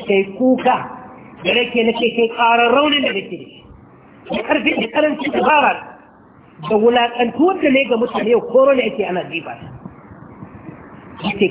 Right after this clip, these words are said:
kai ne Ubangijin masu rauni kuma kai ne Ubangiji na. Ubangiji gawa za ka dingina ni. Da na kusa wanda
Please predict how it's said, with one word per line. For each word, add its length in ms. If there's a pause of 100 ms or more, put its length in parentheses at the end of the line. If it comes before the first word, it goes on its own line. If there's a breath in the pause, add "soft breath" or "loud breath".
kai 240
ne 80
Ubangijin 600 (280)
masu 320
rauni 320
kuma 160
kai 160
ne 80
Ubangiji 480
na. 80 (340)
Ubangiji 460
gawa 180
za 140
ka 60
dingina 420
ni. 40 (1080)
Da 160
na 120
kusa 340 (1200)
wanda 440